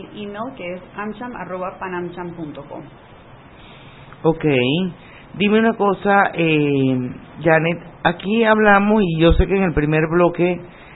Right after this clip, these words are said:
Speaker 2: eh, lo, lo explicaste muy bien, sobre el, el tema de la imagen y reputación internacional del Panamá Hub, pero cuando nosotros hablamos de Hub,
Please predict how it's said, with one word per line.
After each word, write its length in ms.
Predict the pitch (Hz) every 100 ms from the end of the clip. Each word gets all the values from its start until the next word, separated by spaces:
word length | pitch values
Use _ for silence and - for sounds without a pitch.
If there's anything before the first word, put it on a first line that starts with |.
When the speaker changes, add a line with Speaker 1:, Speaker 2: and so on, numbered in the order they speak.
| - -
Speaker 2:
eh, 140 | 175 170
lo, 160 | 165 165 -
lo 160 | 160 165
explicaste 720 | 156 160 156 170 175 180 185
muy 340 | 175 185 202
bien, 540 | 180 170 156 151 165 - - - - - -
sobre 720 | 185 185 180 190 180 - 160
el, 260 | 151 151 -
el 220 | 165 165 156
tema 300 | 175 175 190
de 80 |
la 100 | 175
imagen 300 | 151 156 170
y 120 | 196 190
reputación 880 | 160 143 143 139 160 165 160 180 -
internacional 640 | 185 170 147 139 147 147
del 220 | 147 170 - - - -
Panamá 440 | 156 147 147 151 160
Hub, 220 | 170 156 - - -
pero 180 | 147
cuando 240 | 143 156 156
nosotros 540 | 160 190 196 247 240 - - - - -
hablamos 440 | - 175 175 190 185
de 120 | 156
Hub, 340 | 160 190 175